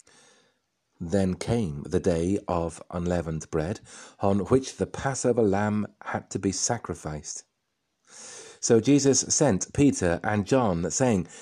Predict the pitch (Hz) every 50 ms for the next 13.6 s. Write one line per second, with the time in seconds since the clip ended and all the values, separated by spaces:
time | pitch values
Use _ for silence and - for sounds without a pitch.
0 | - - - 151 143 120 98 92 95 - 120 117 113 113 113 - - - - -
1 | - - - 160 143 104 92 90 - - 107 104 104 101 101 - - - 147 147
2 | - - 147 123 127 120 113 131 135 113 92 90 - - 117 - - 123 95 87
3 | - - - - - - - - - - 120 117 104 101 92 120 127 110 98 85
4 | 80 98 98 101 - - 113 113 98 - - 73 - - - - _ _ _ _
5 | _ _ _ _ _ _ _ _ _ _ _ _ _ _ _ _ _ _ _ _
6 | _ _ _ _ _ _ _ _ _ - - 82 82 82 82 80 - - - -
7 | - 85 - 87 80 80 131 151 101 71 60 76 98 262 302 240 78 69 64 -
8 | - 101 95 92 90 95 101 98 90 95 107 104 95 - 95 - - 92 92 120
9 | 151 123 90 - - - - - 117 107 - - 98 98 101 101 - - 87 82
10 | 80 - - - 143 143 107 73 69 - - - - _ _ _ _ _ _ _
11 | _ _ _ _ _ _ _ _ _ _ _ _ _ _ _ _ _ - 110 127
12 | 120 - - 73 67 65 - _ _ _ _ _ - - _ _ - 85 78 -
13 | 87 80 - - 82 76 80 87 113 139 143